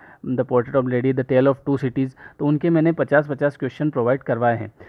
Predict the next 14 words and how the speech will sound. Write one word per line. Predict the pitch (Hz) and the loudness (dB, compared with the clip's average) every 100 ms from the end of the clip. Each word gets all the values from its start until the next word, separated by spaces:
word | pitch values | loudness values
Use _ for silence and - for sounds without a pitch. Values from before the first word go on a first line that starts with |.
| - - | -16 0
जो | 151 | 4
लोग | 160 156 | 4 4
टेस्ट | 147 156 | 0 0
सीरीज | 151 147 | -2 2
नहीं | 135 151 | 2 4
ले | 156 | 4
पाए | 151 143 | 4 2
हैं, | 143 160 | 2 0
वो | 151 | 0
इस | 143 - | -2 -2
नंबर | 127 123 139 | -4 -2 -2
पे | 151 | -2
कॉन्टैक्ट | 147 123 117 139 | -4 -4 -4 -6
करके | - 131 131 | -2 -2 -2